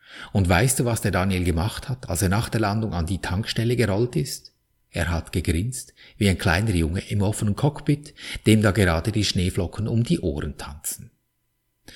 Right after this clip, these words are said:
Du wirst immer abgelenkt sein von einem Körper. Doch du kannst nicht still sein in dir, wenn du dich ablenken lässt.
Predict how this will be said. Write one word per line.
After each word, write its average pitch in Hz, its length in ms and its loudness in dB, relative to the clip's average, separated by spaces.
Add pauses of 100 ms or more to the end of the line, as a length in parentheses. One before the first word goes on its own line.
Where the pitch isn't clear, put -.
(320)
Du 160 100 8
wirst 175 240 8
immer 156 260 4
abgelenkt 80 720 -4
sein 71 300 -6
von 80 300 -4 (100)
einem 80 320 -4
Körper. - 380 -12 (460)
Doch 120 120 0
du 143 120 2
kannst 113 400 0
nicht 123 220 -4
still 120 280 0
sein 104 240 -4
in 95 140 0
dir, 95 260 0 (320)
wenn 110 160 8
du 98 80 4
dich 92 180 0
ablenken 85 480 -2
lässt. - 560 -6